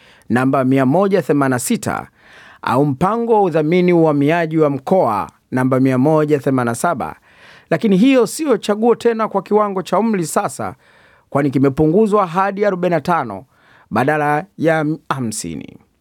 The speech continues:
Wengi wanaingia Australia na visa za kutembea, lakini wazazi wanaoishi katika sehemu zisizo na uhakika za dunia wanakabiliwa na wakati mgumu kupata kibali cha kutembelea familia zao. Mzaliwa wa Iran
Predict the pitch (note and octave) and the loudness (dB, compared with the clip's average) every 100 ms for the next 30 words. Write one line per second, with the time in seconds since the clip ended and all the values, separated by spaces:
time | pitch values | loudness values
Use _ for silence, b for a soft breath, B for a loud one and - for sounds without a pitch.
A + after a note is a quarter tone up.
0 | _ _ A#2 D#3+ C#4+ C4+ C#4 F#3+ E3 D3+ | _ _ 0 0 2 -2 -2 0 0 0
1 | E3 D3+ - G3+ G3 F#3+ F#3 E3 G3 F#3+ | 0 0 0 0 2 2 0 2 2 2
2 | G3+ F#3 D#3+ B2+ A2+ D2 - - _ b | -2 -2 -2 0 0 -4 -8 -18 _ b
3 | b b A2+ E3 E3+ C3+ C3 G3 G3+ A3+ | b b -2 2 2 2 0 -2 0 -2
4 | E3 C#3 E3 D3+ F#3+ E3 D3 C#3 - C#3+ | -2 -2 -2 -4 -2 -2 0 0 0 0
5 | C3+ E3+ D#3+ D3 C#3 C3 B3 G#3+ G#3 D#3+ | 2 2 2 2 0 0 0 2 2 2
6 | C#3+ C3 G#2 - F#3 - G2 B1+ D2+ A#2 | 2 2 0 0 0 0 -2 -2 -4 -2
7 | B2+ B2+ F#3+ A#2+ G#1 - B B B B | 0 2 2 2 -4 -12 B B B B
8 | - F2 E2 B2+ A#2+ A#2+ E3+ E3 E3 F3 | -8 -6 -4 -2 0 4 4 4 0 -2
9 | E3+ E3 D#3 D3 D3+ A#3+ A3+ G#3+ F#3+ D#3 | 0 0 2 0 0 0 2 0 0 -4
10 | - - E3 F3+ E3+ D#3+ D#3 G3 G3 F#3+ | -8 -8 -4 -4 -2 -2 -2 -2 -2 -2
11 | F#3+ F#3 F#3+ F3+ F3 F#3 D#3 D3 - F#3+ | -2 -2 0 2 2 2 2 0 -2 -2
12 | D3+ G2 F#2+ D2 B1+ G1+ G1+ _ _ _ | -2 -2 -4 -4 -4 -8 -14 _ _ _
13 | _ _ - A#2+ C#3 F#3 A#3+ A3 G#3 G3 | _ _ -4 0 2 2 2 2 0 0
14 | B3+ C4 B3 | 0 0 -4